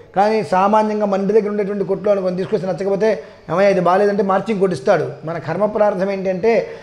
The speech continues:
ఆ ఇంటి పక్కన కొట్లో తీసుకుంటే పక్కవాడు చూసి నవ్వుతాడేమో, "ఇంకా వీళ్ళు ఇక్కడే కొంటున్నారంటే పెద్ద షాపింగ్ మాల్ ఉంటుందని చెప్పి నవ్వుతారేమో" అని చెప్పి అక్కడికి వెళ్ళి పురుగులను పుట్రలు తెచ్చుకుంటాం మనం. ఇంటి పక్కన వస్తు-, మంచిదాన్ని వదిలేసి, అలానే మనం చేసేటువంటి ఆ పద్ధతుల్ని పక్కన పెట్టేసేసి, పూర్వం నుంచి మనం ఆచరించేటువంటి విధానాన్ని అనుసరించి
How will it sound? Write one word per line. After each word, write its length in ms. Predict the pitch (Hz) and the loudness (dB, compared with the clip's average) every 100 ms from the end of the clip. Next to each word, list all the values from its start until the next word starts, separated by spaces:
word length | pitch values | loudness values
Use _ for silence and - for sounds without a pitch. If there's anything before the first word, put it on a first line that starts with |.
| - - | -20 -8
ఆ 120 | 165 | -2
ఇంటి 240 | 185 175 202 | 0 2 2
పక్కన 300 | 202 208 196 | 2 2 0
కొట్లో 280 | 185 196 190 | -2 -2 -2
తీసుకుంటే 340 | - 196 196 | -2 -2 -2
పక్కవాడు 500 | 170 175 202 208 196 | -2 -2 0 2 0
చూసి 160 | 151 180 | -2 -2
నవ్వుతాడేమో, 480 | 190 196 190 196 | 0 2 2 0
"ఇంకా 200 | 190 165 | -4 -2
వీళ్ళు 220 | 196 190 170 | -2 -2 -2
ఇక్కడే 220 | 190 196 | -2 0
కొంటున్నారంటే 540 | 196 175 190 185 180 | -2 0 0 0 -2
పెద్ద 180 | 170 175 | -2 0
షాపింగ్ 320 | 175 180 185 | 2 2 2
మాల్ 120 | 185 | 0
ఉంటుందని 220 | 180 175 175 | 0 -2 0
చెప్పి 200 | 196 190 - - - | -2 -2 -8 -18 -2
నవ్వుతారేమో" 400 | 156 180 208 196 | 2 4 6 4
అని 100 | 202 | 4
చెప్పి 140 | 202 185 | 2 2
అక్కడికి 280 | 175 214 233 | 2 4 6
వెళ్ళి 160 | 175 | 6
పురుగులను 360 | 190 226 226 220 | 4 4 4 2
పుట్రలు 320 | 190 196 202 | 2 0 2
తెచ్చుకుంటాం 400 | 190 147 180 165 | 0 -2 -2 -2
మనం. 180 | 143 147 - | -4 -10 -12
ఇంటి 180 | 170 196 | -6 -4
పక్కన 260 | 208 208 190 | -4 -6 -4
వస్తు-, 280 | 180 - | -4 -4
మంచిదాన్ని 380 | 175 170 190 180 | -8 -4 -4 -2
వదిలేసి, 360 | 165 170 139 135 - - - - | -2 -2 -4 -10 -16 -20 -20 -10
అలానే 200 | 151 180 | -4 -2
మనం 160 | 180 165 | -2 -4
చేసేటువంటి 500 | 165 160 180 185 165 | -4 -2 -2 -2 0
ఆ 140 | 156 | 0
పద్ధతుల్ని 500 | 156 156 143 175 180 | 0 0 0 0 -2
పక్కన 220 | 151 147 170 | -4 -6 -6
పెట్టేసేసి, 400 | 165 151 170 160 | -4 -2 -2 -6
పూర్వం 420 | - 175 185 185 | -4 0 2 2
నుంచి 160 | 175 | 0
మనం 140 | 170 160 | -2 -2
ఆచరించేటువంటి 580 | 156 165 165 160 160 160 | -2 -2 -2 -4 -4 -4
విధానాన్ని 380 | 143 160 156 | -2 -2 -4
అనుసరించి 420 | 151 139 160 180 | -4 -4 -4 -4